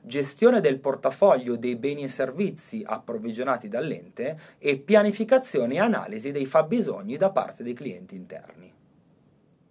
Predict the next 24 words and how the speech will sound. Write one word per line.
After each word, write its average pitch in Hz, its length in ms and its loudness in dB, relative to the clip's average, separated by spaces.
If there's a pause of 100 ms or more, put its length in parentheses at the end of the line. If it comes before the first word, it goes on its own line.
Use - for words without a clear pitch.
(920)
Tali 139 220 6
strumenti, 143 800 -2 (300)
che 139 140 -6
si 139 180 -8
basano 165 420 4
su 131 160 -8
tecnologie 135 680 -2
di 139 140 -6
business 160 540 -2
intelligence 139 840 2
e 113 80 -6
data 139 260 2
warehousing, 104 960 -2 (300)
consentono 202 600 0
di 147 120 -10
costruire 160 680 -2
dei 139 160 -2
veri 196 180 4
e 196 60 0
propri 139 380 0
cruscotti - 1040 -4 (340)
attraverso 202 540 6
i 269 40 2
quali 113 520 0